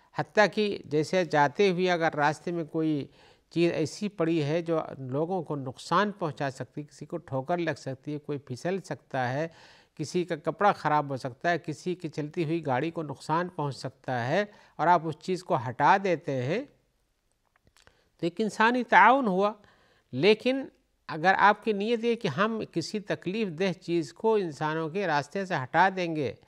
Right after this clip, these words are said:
और हमारा इस्लाम यही कहता है, तो उसका भी सवाब है, बल्कि ईमान का एक दर्जा भी है। हत्ता कि मस्जिद में जा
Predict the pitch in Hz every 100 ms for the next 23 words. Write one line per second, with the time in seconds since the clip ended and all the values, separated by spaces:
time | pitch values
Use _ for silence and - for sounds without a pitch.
0 | _ _ _ - 123 131 143 160 151 151
1 | 165 151 127 185 196 160 170 170 - 147
2 | - - 190 190 156 - 143 151 160 147
3 | 127 180 - 156 139 139 156 160 170 135
4 | 120 104 107 95 98 87 110 _ _ _
5 | _ _ _ _ _ - 175 - - 254
6 | - 226 208 180 - - 233 - 226 220
7 | 208 160 156